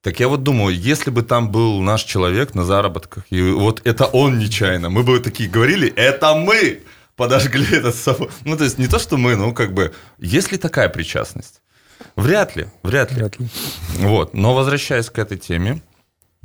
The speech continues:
Speaker 1: А какой теме? Ты, ты
Speaker 2: М, собор Парижской Богоматери.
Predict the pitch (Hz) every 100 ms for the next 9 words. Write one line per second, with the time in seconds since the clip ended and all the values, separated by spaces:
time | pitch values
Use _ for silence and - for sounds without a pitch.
0 | - _ _ 76 95 92 101 85 - 78
1 | 73 - _ - 185 143 123 120 117 117
2 | 117 113 - - 110 120 123 120 110 -
3 | 101 113 113 117 131